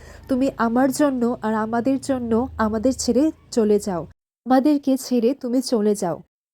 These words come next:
সূর্য সোনাকে কিছু বলতে গেলে দীপা তাকে আটকায়, বলে যে, "ডাক্তারবাবু, আপনি কিছু বলবেন না,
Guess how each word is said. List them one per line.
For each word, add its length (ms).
সূর্য 380
সোনাকে 440
কিছু 300
বলতে 380
গেলে 300
দীপা 320
তাকে 320
আটকায়, 400
বলে 220
যে, 160
"ডাক্তারবাবু, 640
আপনি 300
কিছু 260
বলবেন 380
না, 140